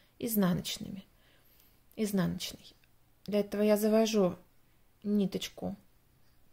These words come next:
вперед и провязываю две петли вместе изнаночной.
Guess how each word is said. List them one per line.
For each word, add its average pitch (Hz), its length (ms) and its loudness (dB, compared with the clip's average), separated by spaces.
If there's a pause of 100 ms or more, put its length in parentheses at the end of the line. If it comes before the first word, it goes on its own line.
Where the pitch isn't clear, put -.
(880)
вперед 277 500 2 (140)
и 220 120 -2
провязываю 214 680 4
две 202 240 4
петли 262 460 -4 (260)
вместе 208 680 -2 (180)
изнаночной. 185 840 -6